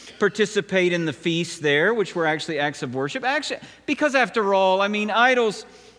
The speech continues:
idols aren't real gods anyway, so this is no big deal. We're strong,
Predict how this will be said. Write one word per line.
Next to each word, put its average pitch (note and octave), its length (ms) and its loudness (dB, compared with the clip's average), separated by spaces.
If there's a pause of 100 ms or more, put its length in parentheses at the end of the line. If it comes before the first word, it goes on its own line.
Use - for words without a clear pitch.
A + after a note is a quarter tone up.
(140)
idols C4+ 320 2
aren't F#3 280 -2
real G#3+ 360 2
gods F3 480 2
anyway, D3+ 560 0
so F#3+ 160 -4
this A3+ 180 -6
is A3+ 140 -4
no G#3 180 0
big D#3+ 340 -2
deal. A3 380 -2
We're A3 180 0
strong, A#3 800 -2